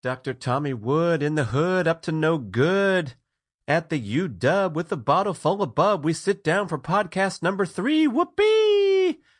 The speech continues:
Oh, what a pleasure it is to discuss all manner of healthy lifestyle, diet related issues with the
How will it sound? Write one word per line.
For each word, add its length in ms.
Oh, 220
what 180
a 40
pleasure 580
it 160
is 360
to 340
discuss 640
all 500
manner 560
of 320
healthy 500
lifestyle, 640
diet 580
related 680
issues 680
with 240
the 260